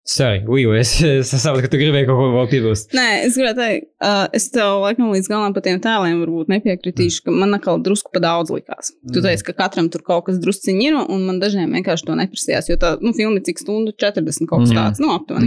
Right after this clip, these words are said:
Speaker 3: Normāli, garums, bet
Speaker 2: Nu, jā, nu, tad nav tā kā tur stundu divdesmit, nav arī tur divi ar pus stundas, un likās, ka drusku tomēr tur ir pa daudz to detaļu brīžiem. Tur ir, tur ir, jo tāpēc, ka tev ir tas vizuālais
Speaker 1: Mhm.
Speaker 2: stils šausmīgi krāšņais un visa tā vide, un tad tev acis šaudās pa visu to,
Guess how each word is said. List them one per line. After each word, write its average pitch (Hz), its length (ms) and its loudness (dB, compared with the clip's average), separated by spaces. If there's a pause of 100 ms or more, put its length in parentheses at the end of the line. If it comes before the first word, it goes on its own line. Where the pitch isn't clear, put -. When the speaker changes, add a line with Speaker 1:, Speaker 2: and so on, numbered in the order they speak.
Speaker 3:
Normāli, 104 480 2
garums, 101 240 0
bet - 140 0
Speaker 2:
Nu, 403 180 4
jā, 180 160 2
nu, 247 160 0
tad 233 160 -2
nav 202 300 2
tā 175 100 -4
kā 160 140 -2
tur - 100 -10
stundu 190 240 2
divdesmit, 285 400 2
nav 190 160 2
arī 160 140 0
tur 165 100 -6
divi 175 320 0
ar 190 80 0
pus 196 160 -2
stundas, 180 260 0
un 175 140 0
likās, 202 320 -2
ka 185 80 -4
drusku 202 720 -2
tomēr 185 380 0
tur 190 100 -2
ir 180 160 0
pa 170 60 -2
daudz 160 340 0
to - 160 -4
detaļu - 480 -4
brīžiem. - 340 -2
Tur 208 120 2
ir, 196 100 0 (240)
tur 226 160 0
ir, 202 160 2
jo 202 180 2
tāpēc, 226 280 -2
ka 190 80 -2
tev 202 260 -2
ir 208 180 0
tas 170 160 -4
vizuālais 208 600 0
Speaker 1:
Mhm. 117 160 2
Speaker 2:
stils 240 320 0
šausmīgi 220 400 -2
krāšņais 202 600 0
un 175 160 2
visa 202 180 -2
tā 160 240 -2
vide, 202 240 -2
un 202 240 0
tad 175 160 -8
tev 170 220 2 (600)
acis - 400 -2
šaudās 180 500 0
pa 180 80 -4
visu 180 300 -2
to, 220 300 0